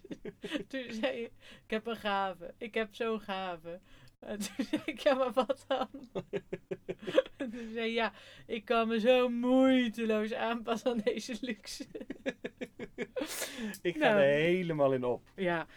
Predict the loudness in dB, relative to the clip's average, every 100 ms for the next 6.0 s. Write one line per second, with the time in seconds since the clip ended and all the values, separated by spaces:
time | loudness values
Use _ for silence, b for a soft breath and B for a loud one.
0 | B -2 4 6 6 2 -2 -2 -2 0
1 | 2 2 0 -12 -6 -2 0 -2 -2 -4
2 | -8 -14 _ -14 -8 -6 -4 -2 -2 -2
3 | -4 -8 -16 -6 -4 -4 -6 -8 -10 _
4 | _ -20 _ _ _ -20 _ _ -10 -8
5 | -8 -8 -8 -8 -8 -8 -12 -12 -14 -14